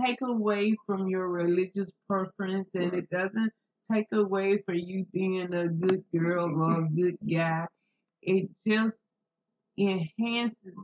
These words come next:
Speaker 1: the thing that God gave us a gift to do.
Speaker 2: Right, right.
Speaker 1: And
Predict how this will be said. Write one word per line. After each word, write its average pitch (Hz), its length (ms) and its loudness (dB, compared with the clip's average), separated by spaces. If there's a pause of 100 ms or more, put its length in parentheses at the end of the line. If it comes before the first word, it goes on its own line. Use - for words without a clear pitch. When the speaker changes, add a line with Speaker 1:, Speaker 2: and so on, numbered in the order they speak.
(520)
Speaker 1:
the 175 180 0 (120)
thing 208 400 2
that 170 340 -2 (380)
God 190 320 0
gave 190 300 -2
us 190 200 -4
a 170 60 -4
gift 180 380 -2 (100)
to 170 80 -2
do. 165 420 0 (340)
Speaker 2:
Right, 95 200 -2 (220)
right. - 120 -18
Speaker 1:
And 175 500 -2